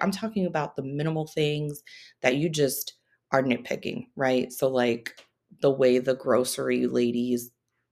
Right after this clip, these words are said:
m-, moving, like, slow, or I don't know, other,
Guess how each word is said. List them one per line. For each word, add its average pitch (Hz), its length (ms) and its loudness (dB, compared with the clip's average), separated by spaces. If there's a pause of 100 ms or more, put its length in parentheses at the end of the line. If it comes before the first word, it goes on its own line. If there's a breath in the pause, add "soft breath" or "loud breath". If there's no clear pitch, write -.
(200)
m-, 131 320 -4
moving, 131 360 0
like, 120 200 0 (220)
slow, - 600 -2
or - 280 -4
I 175 80 0
don't 135 160 -2
know, - 160 -6 (360 loud breath)
other, 208 320 4